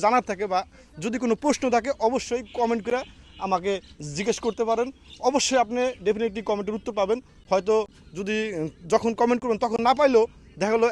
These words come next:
একটা সময় যায় পায়ে যাবেন, দুই ঘন্টা, চার ঘন্টা, পাঁচ ঘন্টা ম্যাক্সিমাম টাইম, এর ভিতরে কিন্তু ইনশাল্লাহ পায়ে যাবেন। তো চলেন আমরা আগে প্রথমত জানি, লেবাননের যে ডলার, সেই ডলারটা কিন্তু মূলত ওইটা হচ্ছে একটা আমেরিকান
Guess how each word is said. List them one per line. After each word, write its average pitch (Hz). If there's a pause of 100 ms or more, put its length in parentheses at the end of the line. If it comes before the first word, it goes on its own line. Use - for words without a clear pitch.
একটা 233
সময় 220
যায় 226
পায়ে 175
যাবেন, 175
দুই 196 (120)
ঘন্টা, 185
চার 185
ঘন্টা, 180
পাঁচ 190
ঘন্টা 185 (100)
ম্যাক্সিমাম 165
টাইম, 131 (340)
এর 196
ভিতরে 240
কিন্তু 220
ইনশাল্লাহ 190 (300)
পায়ে 202
যাবেন। 123 (280)
তো 185
চলেন 254 (260)
আমরা 190
আগে 214
প্রথমত 226
জানি, 214 (340)
লেবাননের 247
যে 233 (120)
ডলার, 143 (220)
সেই 196
ডলারটা 254
কিন্তু 220 (320)
মূলত 262 (880)
ওইটা 196
হচ্ছে 226
একটা 254 (600)
আমেরিকান 196